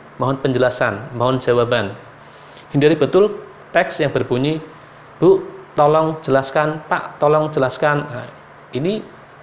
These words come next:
lebih bersifat atau dicerna oleh Bapak Ibu, eh, Bapak Ibu guru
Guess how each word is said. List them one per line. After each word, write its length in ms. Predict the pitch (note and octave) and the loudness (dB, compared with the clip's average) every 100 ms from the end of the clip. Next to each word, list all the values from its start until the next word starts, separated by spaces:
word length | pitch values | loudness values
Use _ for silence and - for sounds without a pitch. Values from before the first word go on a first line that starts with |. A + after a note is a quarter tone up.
| - - C3+ | -20 -10 -4
lebih 400 | C#3 - E3 - B2+ | -4 -4 -6 -4 -6
bersifat 560 | - C3+ - D#3 D#3 - | -4 -6 -4 -4 -4 -8
atau 240 | C3+ D3+ | -2 -2
dicerna 320 | C#3 - B2+ B2+ | -2 -4 -4 -2
oleh 160 | B2 | -2
Bapak 320 | B2 A#2+ A2 | 0 -2 -4
Ibu, 40 | A2 - - | -6 -10 -6
eh, 80 | - | -4
Bapak 320 | A#2+ A#2 B2 | -2 -2 -2
Ibu 120 | A2+ | -2
guru 240 | A2 A#2+ | -4 0